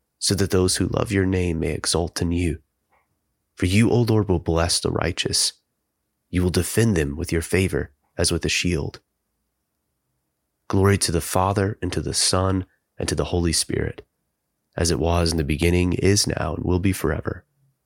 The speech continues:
Amen. A reading from the book of Genesis, beginning with the eighth chapter, the sixth verse. At the end of forty days, Noah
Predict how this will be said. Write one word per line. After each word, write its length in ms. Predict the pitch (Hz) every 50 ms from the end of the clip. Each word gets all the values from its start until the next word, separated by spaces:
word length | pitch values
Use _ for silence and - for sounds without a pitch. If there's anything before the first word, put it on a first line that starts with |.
| _ _ _ _ _ _ _ _ _ _ _ _ _ _ -
Amen. 440 | - 76 76 73 73 71 85 87 92 _ _ _ _ _ _ _ _ _ _ _ _ _ _ _ _ _ _ _ _ _ _ _ _ _ _ _ _ _ _ _ _ _ _ _ _ _
A 80 | 104 98
reading 340 | 92 98 104 110 139 143
from 200 | 139 - 135 117
the 80 | 95 85
book 180 | 76 85 82 90
of 80 | 78
Genesis, 840 | 71 78 80 76 73 73 - - - 64 62 - - - - - - _ _ _ _ _ _ _ _ _ _ _ _
beginning 280 | - 82 101 101 101
with 100 | 101 90
the 140 | 87 - -
eighth 340 | 85 85 90 95 - - -
chapter, 720 | - - - 76 71 67 - - 78 71 71 69 - - - _ _ _ _ _
the 100 | - -
sixth 460 | - - - 78 - - - - -
verse. 460 | - - - - 82 - - - - _ _ _ _ _ _ _ _ _ _ _ _ _ _ _ _ _ _ _ _ _ _ _ _ _ _ _ _ _ _ _ _ _ _ _ _ _
At 140 | - 104 95
the 140 | - 104 101
end 160 | 120 143 165
of 80 | 190 165
forty 300 | - - 85 95 92 85
days, 420 | 80 80 76 76 76 76 76 -
Noah 380 | 87 82 85 95 101 101 101